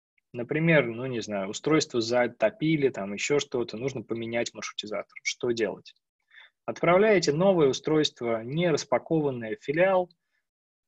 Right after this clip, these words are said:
Человек на месте подключается со своего телефона по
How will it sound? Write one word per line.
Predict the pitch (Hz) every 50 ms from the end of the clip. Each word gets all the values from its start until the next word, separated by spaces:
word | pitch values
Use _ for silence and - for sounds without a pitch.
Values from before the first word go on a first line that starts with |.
| _ _
Человек | - - 170 175 175 170 170
на | 143 135
месте | 139 139 135 127 - - - 120 110 110 107 107 107 104 104 - _ -
подключается | 135 - - 147 151 - - 156 127 117 - - 117
со | - -
своего | - - 123 117 117
телефона | 117 - 143 135 143 139 - 135 117 110 104 -
по | -